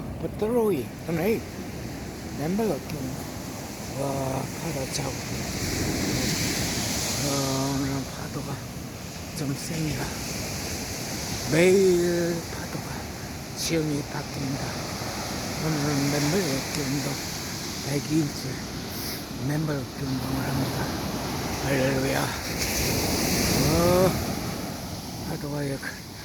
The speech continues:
올라옵니다. 오늘 매일 이일째 맨발 걷기 운동을 시작합니다.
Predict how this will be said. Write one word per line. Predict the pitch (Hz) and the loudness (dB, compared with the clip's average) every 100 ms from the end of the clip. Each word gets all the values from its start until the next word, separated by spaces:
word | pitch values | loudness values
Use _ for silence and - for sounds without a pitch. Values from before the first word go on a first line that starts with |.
| - - - 123 | -10 -10 -8 -4
올라옵니다. | 127 135 135 135 - - - - - - - - - - - 123 | 0 2 2 0 -2 -4 -4 -4 -4 -4 -4 -4 -4 -4 -2 0
오늘 | 131 131 113 | 2 2 4
매일 | 151 147 | 4 4
이일째 | 143 - 170 196 170 151 147 | 2 0 2 2 0 2 2
맨발 | 147 180 | 2 2
걷기 | 175 139 131 139 | 2 0 0 0
운동을 | 135 131 131 - - - - - - - - | 0 0 0 -2 -2 -2 -2 -2 -2 -2 0
시작합니다. | - 151 139 135 135 | 2 2 2 2 2